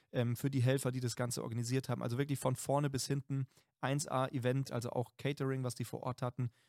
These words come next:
Speaker 2: Es gab immer was zum Essen, es gab auch
Speaker 1: Geil.
Speaker 2: gutes Essen, also nicht nur irgendwelche Wurstsemmeln oder sowas, sondern es gab
Speaker 1: Wurstsemmel,
Speaker 2: halt wirklich,
Speaker 1: ja.
Speaker 2: es gab so Porridge, es gab wirklich einen Burger, es gab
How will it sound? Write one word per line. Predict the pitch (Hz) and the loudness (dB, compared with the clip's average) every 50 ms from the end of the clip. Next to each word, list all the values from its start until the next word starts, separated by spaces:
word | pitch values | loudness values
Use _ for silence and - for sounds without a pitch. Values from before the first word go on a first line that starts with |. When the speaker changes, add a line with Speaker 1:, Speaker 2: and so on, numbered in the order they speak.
| _ - | _ -4
Speaker 2:
Es | - | 0
gab | - 127 - - | 2 2 4 6
immer | 160 156 151 151 | 6 6 6 6
was | 147 139 - | 4 2 0
zum | - 131 - | -2 -4 -2
Essen, | 139 131 - 135 123 | -2 -2 -2 -2 -4
es | - - | -4 -4
gab | 127 - | -4 -6
auch | - - - | -6 -6 -4
Speaker 1:
Geil. | - 165 170 | -2 0 2
Speaker 2:
gutes | - 165 139 - | 4 2 2 2
Essen, | - 147 143 - - 131 | 2 0 2 2 2 0
also | 123 123 127 123 | 0 0 2 2
nicht | 135 - - | 0 0 0
nur | 127 123 | 0 0
irgendwelche | 127 127 123 123 117 131 120 113 - _ _ _ _ _ | 0 0 0 0 0 0 -2 -2 -4 _ _ _ _ _
Wurstsemmeln | - 147 156 - - - 160 156 160 160 160 156 | 4 4 4 4 4 4 4 6 6 6 6 6
oder | 156 151 156 | 6 6 4
sowas, | 143 156 151 151 147 - | 4 4 4 4 4 4
sondern | - 117 101 | 4 4 4
es | 98 - | 4 4
gab | - 131 131 | 4 4 6
Speaker 1:
Wurstsemmel, | 92 98 | 6 6
Speaker 2:
halt | 123 120 123 | 4 6 6
wirklich, | 135 135 - 135 127 98 | 4 4 4 4 2 2
Speaker 1:
ja. | 92 - - - - - - | 0 -4 -12 -20 -20 -20 -16
Speaker 2:
es | - - | -2 2
gab | 131 127 123 - | 4 4 4 4
so | - - 127 123 123 117 - | 2 2 4 4 4 2 2
Porridge, | - - 131 131 135 131 131 123 - - | 2 4 4 6 6 6 4 2 0 -2
es | 143 - - | -4 -4 -2
gab | - 120 117 123 123 - 131 | 0 2 2 2 2 0 -2
wirklich | 123 - - 127 120 135 | -4 -2 -2 -2 0 0
einen | 127 117 - _ _ | -2 -2 -2 _ _
Burger, | - 120 127 135 131 131 131 127 127 120 | 0 2 4 4 4 4 2 2 2 2
es | 120 117 - - | 0 -2 -4 -2
gab | - 120 123 120 - | 0 0 0 0 -2